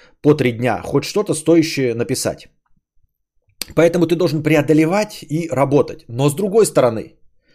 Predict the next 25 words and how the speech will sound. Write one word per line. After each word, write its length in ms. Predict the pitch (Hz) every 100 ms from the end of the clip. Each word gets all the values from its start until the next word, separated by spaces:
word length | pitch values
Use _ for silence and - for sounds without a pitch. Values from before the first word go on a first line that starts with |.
| _ _ - - - - - - -
твой 180 | - 180
организм 460 | 196 185 208 185 160
противится, 640 | 165 165 180 127 - -
у 80 | 107
тебя 180 | 113 160
постоянно 400 | 156 147 151 170
включается 460 | 151 147 165 160 139
прокрастинация. 920 | 143 135 135 147 147 143 - 92 -
Но 180 | 110 131
даже 220 | 156 156
уже 200 | 160 151
по 100 | 160
современным 580 | 147 151 160 170 160 147
меркам, 540 | 151 214 233 110 92 - _
а, 260 | 107 107 104
учёные 920 | 117 - 185 170 143 127 107 98 92 -
заявляют, 680 | 120 120 131 123 185 165 104
что 520 | - - 120 117 110 - _ -
лень 400 | 113 160 214 165
и 60 | 127
прокрастинация — 880 | 135 127 131 - 147 208 - 143 110 -
это 220 | 135 143
защитные 720 | - 143 - - 185 156 139
реакции 460 | 131 151 156 - 120
организма. 680 | 113 117 123 147 104 80